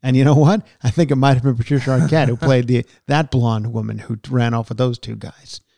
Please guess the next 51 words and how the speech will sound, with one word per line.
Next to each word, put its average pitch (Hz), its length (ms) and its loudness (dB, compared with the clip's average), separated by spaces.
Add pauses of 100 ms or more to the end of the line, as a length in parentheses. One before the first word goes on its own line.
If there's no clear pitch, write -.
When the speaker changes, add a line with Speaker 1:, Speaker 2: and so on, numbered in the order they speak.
Speaker 2:
Oh, 180 200 4
yeah, 139 220 0
that's 139 280 -4
a, 135 240 -2
Speaker 1:
It 151 380 -6
Speaker 2:
her 254 140 2
look - 140 4
Speaker 1:
wa-, 180 80 8
Speaker 2:
is 220 140 2
perfect 254 340 0
Speaker 1:
was - 160 8
Speaker 2:
for - 80 6
Speaker 1:
it - 40 2
Speaker 2:
that, - 60 2
Speaker 1:
Patricia 240 260 4
Speaker 2:
yes. - 180 4
Speaker 1:
Arquette? 247 120 4
I 202 80 2
think 175 160 0
she - 140 -2
was. 185 360 0
I 123 60 -4
think 151 120 -2
Speaker 2:
No. 160 120 2
Speaker 1:
she 170 60 -2
did 175 180 4
the 180 140 0
other 226 160 2
one. 113 220 -4 (200)
Ben 185 180 0
Stiller 185 360 0
directed 135 480 -4
it. 107 120 -14
It 110 60 -14
was, 123 220 -4
it - 160 -8
was 131 160 0
on 135 160 0
H 120 200 -2
B 113 120 -2
O 110 100 -2
or 107 60 -4
something. 110 260 -10 (200)
It 151 60 -6
was 165 120 0
pretty 220 200 -2
good. 123 240 -2 (600)
Anyway, 123 500 0 (180)
but 131 180 -4
this 190 240 0
one, 131 400 2